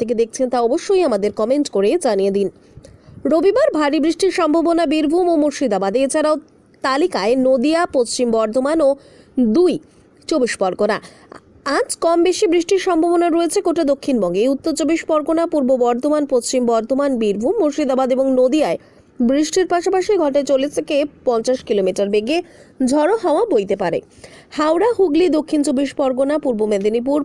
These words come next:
পশ্চিম মেদিনীপুর, ঝাড়গ্রাম, পুরুলিয়া এবং বাঁকুড়ায়, এই সব জেলায় বৃষ্টির সঙ্গে ঘন্টায় তিরিশ থেকে চল্লিশ কিলোমিটার বেগে ঝড়ো হাওয়া বইতে পারে। হলুদ সতর্কতা জারি রয়েছে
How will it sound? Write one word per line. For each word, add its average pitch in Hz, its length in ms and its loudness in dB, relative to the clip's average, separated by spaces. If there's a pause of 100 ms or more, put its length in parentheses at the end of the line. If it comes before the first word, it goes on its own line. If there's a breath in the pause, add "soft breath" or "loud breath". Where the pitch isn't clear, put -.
পশ্চিম 320 300 0
মেদিনীপুর, 302 500 0 (140)
ঝাড়গ্রাম, 240 540 -2 (600 loud breath)
পুরুলিয়া 339 460 2
এবং 320 160 2 (100)
বাঁকুড়ায়, 208 560 -2 (260 loud breath)
এই 294 200 0
সব 359 260 0 (120)
জেলায় 392 320 2
বৃষ্টির 302 340 -2
সঙ্গে 311 240 0
ঘন্টায় 302 340 -2
তিরিশ 320 300 -2
থেকে 403 200 0
চল্লিশ 226 360 0
কিলোমিটার 247 520 0
বেগে 254 260 -2
ঝড়ো 202 320 -2 (100)
হাওয়া 240 260 0 (480 loud breath)
বইতে 240 280 -2
পারে। 170 220 -2 (420 loud breath)
হলুদ 339 300 2
সতর্কতা 427 560 -2
জারি 349 280 0
রয়েছে 247 380 0